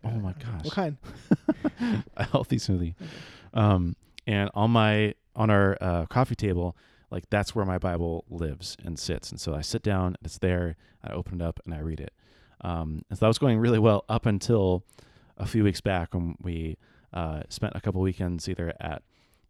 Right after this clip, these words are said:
Speaker 2: uh, a wedding or a bridal shower or up, you know, doing a trip with friends,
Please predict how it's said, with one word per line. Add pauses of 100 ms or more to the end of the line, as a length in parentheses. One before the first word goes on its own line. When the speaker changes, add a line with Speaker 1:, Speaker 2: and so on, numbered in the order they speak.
Speaker 2:
uh, (200)
a
wedding
or
a
bridal
shower
or
up, (120)
you
know,
doing
a
trip
with
friends,